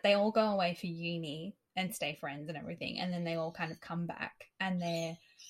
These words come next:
the best of friends. They go to, like, their local pub trivia every Thursday, I think it is. And ever since they missed their chance right before they left for uni,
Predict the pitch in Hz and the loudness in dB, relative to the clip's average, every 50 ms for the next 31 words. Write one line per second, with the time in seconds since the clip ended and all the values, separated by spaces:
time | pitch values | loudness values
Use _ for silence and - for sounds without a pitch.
0 | - - - 208 - 214 202 185 - - 202 - - 190 180 180 175 175 170 - | -6 -6 -6 2 4 4 4 4 2 -2 -2 0 2 2 2 2 0 -2 0 2
1 | 208 190 180 170 170 170 170 - 185 175 170 - - 190 175 165 175 180 175 175 | 2 2 4 4 4 4 4 2 0 0 -2 0 2 0 2 2 2 2 0 0
2 | - 196 180 - - 185 185 175 - - - - 180 170 - 180 175 165 160 160 | 0 -4 -6 -2 -2 -2 -2 -2 -4 -4 -2 0 0 0 0 0 -2 0 0 0
3 | 160 160 - 202 185 175 - 185 175 180 165 - _ 196 170 170 170 170 175 170 | 0 0 2 2 0 2 0 -2 -4 -4 -4 0 _ 4 6 6 6 4 4 2
4 | - 165 156 160 160 165 165 - - 185 190 175 - 160 165 175 - 170 160 156 | 0 2 2 2 0 0 -2 0 0 0 0 0 -2 -4 -4 -4 -4 -6 -6 -6
5 | 151 151 156 160 165 - - - _ _ _ _ _ _ _ _ _ _ _ _ | -6 -6 -6 -8 -8 -10 -14 -14 _ _ _ _ _ _ _ _ _ _ _ _
6 | - 202 190 185 180 180 175 175 175 - - - - _ _ _ _ _ _ _ | 2 4 4 4 2 2 0 0 0 -2 -4 -10 -12 _ _ _ _ _ _ _
7 | _ _ _ _ _ _ 214 208 202 233 247 - - 247 220 208 214 - - - | _ _ _ _ _ _ 4 4 4 4 0 4 4 4 4 4 2 -2 -4 -8
8 | - _ 196 196 196 185 180 180 175 185 165 208 202 202 202 - 202 185 175 156 | -2 _ 2 2 4 2 0 -2 -4 0 2 2 2 2 2 -2 -2 -2 -2 -2
9 | 156 147 180 - - - - - - _ _ 180 190 175 165 160 - 196 - - | -4 -6 -6 -8 -8 -8 -10 -10 -12 _ _ 0 2 2 2 2 0 -6 -6 -4
10 | - 175 175 165 165 165 165 165 170 170 - _ _ _ _ _ _ _ _ _ | -2 0 0 0 0 0 -2 -2 -2 -4 -6 _ _ _ _ _ _ _ _ _
11 | _ _ - 190 180 175 160 165 - - - - - 185 175 170 165 165 175 170 | _ _ -2 0 0 0 -4 -6 -8 -10 -16 -10 -6 -4 -4 -4 -4 -4 -6 -4
12 | 165 160 - 196 220 226 | -6 -6 -4 -4 -4 -4